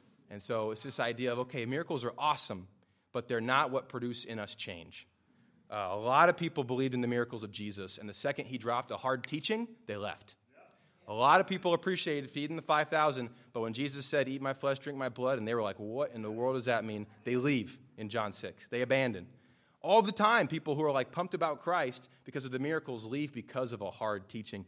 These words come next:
And so we don't wanna be people who have a faith that appears for a little while and then disappears.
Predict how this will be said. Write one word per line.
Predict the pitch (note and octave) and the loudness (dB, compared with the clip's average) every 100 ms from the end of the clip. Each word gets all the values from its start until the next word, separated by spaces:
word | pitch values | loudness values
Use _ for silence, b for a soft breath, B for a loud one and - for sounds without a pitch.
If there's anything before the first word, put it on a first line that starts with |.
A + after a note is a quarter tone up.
| B B - | B B -8
And | D#3 | -6
so | |
we | E3+ A#3+ | -4 0
don't | A3+ | 0
wanna | F3+ E3+ | 0 -4
be | D3 | -6
people | E3 E3 D3+ | -10 -8 -6
who | C#3 | 0
have | C3+ A#2+ | 0 0
a | G#2 - D3 | -4 -8 -6
faith | D#3 - | -6 -6
that | A#2 | -8
appears | - C#3+ D3 | -8 -8 -8
for | - B2+ | -8 -8
a | A2+ | -4
little | B2 | -2
while | A#2 A#2 A#2 | 0 0 0
and | G#2 G#2+ | -2 -6
then | G#2+ | -6
disappears. | G#2+ - - D#3+ A#2+ F#2+ | -8 -12 -12 -10 -8 -10